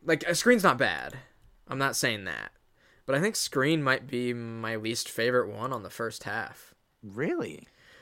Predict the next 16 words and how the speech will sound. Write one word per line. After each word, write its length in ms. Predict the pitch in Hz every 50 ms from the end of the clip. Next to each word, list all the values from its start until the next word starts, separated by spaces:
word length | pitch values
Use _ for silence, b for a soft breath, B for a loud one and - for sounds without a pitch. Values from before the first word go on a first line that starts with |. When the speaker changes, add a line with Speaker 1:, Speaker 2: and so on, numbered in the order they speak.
| b b b b
Speaker 1:
Yeah, 640 | 151 165 190 190 185 185 185 190 190 185 165 135 107
Speaker 2:
I 120 | - 156 185
think 200 | 247 254 220 -
Speaker 1:
I 120 | 143 151
Speaker 2:
Drink 200 | 175 185 180 175
One 220 | 165 165 160 165
for 120 | - 160 139
me 160 | 127 123 120
is 100 | 117 113
my 140 | 120 113 107
least 240 | 104 104 98 - -
favorite 220 | 110 101 92 92
on 100 | 90 87
the 60 | 87 85
first 340 | - - 85 78 - -
half. 260 | - 90 87 85 -